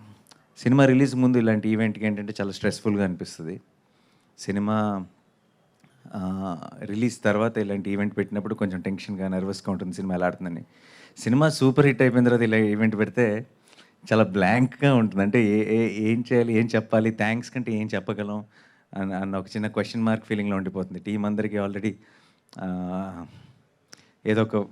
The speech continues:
ఏదో ఒక విధంగా already థ్యాంక్స్ చెప్పేసి ఉంటాం బోల్డన్ని ఇంటర్వ్యూల్లో, బోల్డన్ని ఈవెంట్స్‌లో. అది కూడా అయిపోయింది ఒక రకంగా నా సైడ్ నుంచి అయితే. So తెలియని ఒక, uh, ఒక తృప్తి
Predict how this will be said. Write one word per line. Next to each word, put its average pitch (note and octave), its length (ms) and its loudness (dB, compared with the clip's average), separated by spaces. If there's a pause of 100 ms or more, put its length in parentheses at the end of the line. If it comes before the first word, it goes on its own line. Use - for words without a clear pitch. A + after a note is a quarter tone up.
ఏదో G#2+ 200 2
ఒక A2 100 2
విధంగా A2 300 4
already G#2 280 2
థ్యాంక్స్ G2+ 300 -4
చెప్పేసి G2+ 300 -2
ఉంటాం G2 220 -4
బోల్డన్ని F#2+ 300 -2
ఇంటర్వ్యూల్లో, F#2+ 400 -2
బోల్డన్ని F#2 340 -2
ఈవెంట్స్‌లో. G2 420 -6 (340)
అది G#2 120 0
కూడా A2 160 4
అయిపోయింది G2 320 4
ఒక F#2+ 80 0
రకంగా G2 240 -4
నా F#2 140 4
సైడ్ G2 280 -2
నుంచి F#2 200 -4
అయితే. F2 280 -8 (800)
So G#2 400 0
తెలియని C#3 380 2
ఒక, B2+ 220 0 (880)
uh, F#2 260 -2 (100)
ఒక G2+ 140 0
తృప్తి A2+ 480 -2